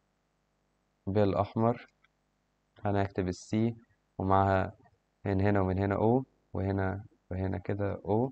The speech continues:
بس تعال نحسب لي بقى، وهنا طبعا اتنين إلكترون وهنا اتنين إلكترون، بس نفس التوزيع بالظبط. احسب لي هنا الفورمال تشارج، الفورمال تشارج ستة ناقص، آه، اتنين ناقص أربعة،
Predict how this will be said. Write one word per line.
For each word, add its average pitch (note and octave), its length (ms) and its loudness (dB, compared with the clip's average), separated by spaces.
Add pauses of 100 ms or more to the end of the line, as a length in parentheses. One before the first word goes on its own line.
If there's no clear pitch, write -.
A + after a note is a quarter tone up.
(640)
بس A#2 300 2 (320)
تعال B2+ 200 10
نحسب B2 260 4
لي A2+ 80 2
بقى، A2 240 6
وهنا A2 220 4
طبعا G#2+ 280 4
اتنين G#2+ 220 2
إلكترون A#2+ 640 2
وهنا G2+ 420 0
اتنين G2 280 -2
إلكترون، G2+ 500 -2 (240)
بس A2+ 340 -4
نفس C3 260 0
التوزيع G2+ 420 2
بالظبط. F#2+ 420 -2 (380)
احسب B2+ 260 2
لي B2 80 6
هنا B2 160 8
الفورمال A2+ 400 4
تشارج، B2 380 2 (400)
الفورمال G#2+ 400 0
تشارج B2 320 6 (380)
ستة - 480 0 (120)
ناقص، G#2 540 0 (480)
آه، F#2 680 4
اتنين B2 460 4 (580)
ناقص F#2+ 360 2
أربعة، G#2+ 420 8